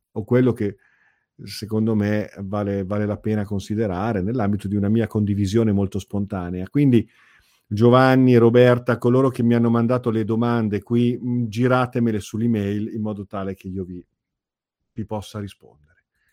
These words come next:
Bene, abbiamo fatto quasi tre quarti d'ora di trasmissione, penso che ci possiamo fermare qua.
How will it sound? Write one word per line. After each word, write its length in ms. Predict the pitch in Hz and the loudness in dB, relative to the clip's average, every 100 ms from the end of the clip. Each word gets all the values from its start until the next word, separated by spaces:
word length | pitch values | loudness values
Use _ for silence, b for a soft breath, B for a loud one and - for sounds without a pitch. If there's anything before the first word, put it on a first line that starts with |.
| _ _ _ | _ _ _
Bene, 260 | 196 127 | 0 2
abbiamo 240 | 92 113 117 | -2 -2 -2
fatto 320 | 139 135 127 | -2 -4 -4
quasi 300 | 131 156 139 | -2 -2 -2
tre 160 | 127 120 | -6 -6
quarti 360 | 123 120 - | -4 -4 -4
d'ora 240 | 120 127 123 | -4 -2 -2
di 120 | 113 | -4
trasmissione, 880 | 110 113 113 131 - 147 151 165 175 | -6 -8 -6 -8 -6 -4 -2 -4 -6
penso 340 | - 113 - | -4 -6 -6
che 100 | 104 | -10
ci 140 | 101 101 | -10 -10
possiamo 420 | 107 - 113 110 | -12 -8 -8 -8
fermare 440 | - 104 107 107 | -8 -8 -4 -6
qua. 320 | 113 135 160 | -6 -6 -6